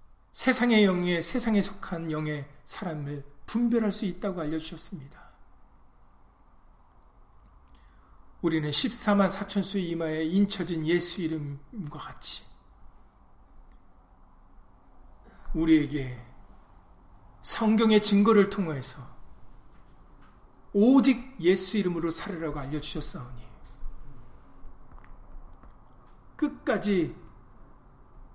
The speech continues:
흔들리지 않고 이 믿음에 견고하여져서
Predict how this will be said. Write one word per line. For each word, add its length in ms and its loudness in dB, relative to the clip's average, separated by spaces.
흔들리지 540 0
않고 400 -14
이 220 6
믿음에 460 -4
견고하여져서 1040 0